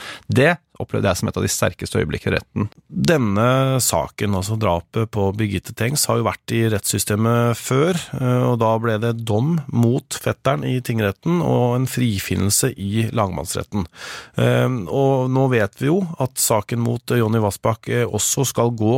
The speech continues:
Speaker 2: for lagmannsretten. Eh, hvordan vil du se på det, Bjørn Olav, i lys av det som skjedde med fetteren?
Speaker 1: Jeg tenker jo sånn at, at dette her er jo en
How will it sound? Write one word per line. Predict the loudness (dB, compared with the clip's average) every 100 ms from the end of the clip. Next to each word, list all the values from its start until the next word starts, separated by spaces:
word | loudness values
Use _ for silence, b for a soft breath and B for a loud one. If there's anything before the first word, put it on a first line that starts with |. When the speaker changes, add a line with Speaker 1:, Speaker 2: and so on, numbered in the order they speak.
| 0
Speaker 2:
for | -2 0 2 2 2
lagmannsretten. | 2 2 0 -2 -4 -2 -2 -2 B B B
Eh, | 0
hvordan | 2 2 0 -4 -14 B B B
vil | 0 2
du | 2 0
se | 0 -2 0 2 2 0
på | -4 -6
det, | -6 -2 2 2 0 -4
Bjørn | 0 2
Olav, | 4 2 0
i | -4
lys | -2 -2 0 0 0 -4
av | -4 0
det | -2 -2
som | -6 -2
skjedde | -2 -2 -2
med | -2
fetteren? | -2 -4 -6 -6 _ _ _ _ _ _ -20 -6
Speaker 1:
Jeg | -4 -4
tenker | 0 0 0 0
jo | 2
sånn | 2
at, | 2 0 -2
at | 0
dette | 0 0 0
her | 0 0
er | 0 0 2
jo | 0
en | 0 0 -2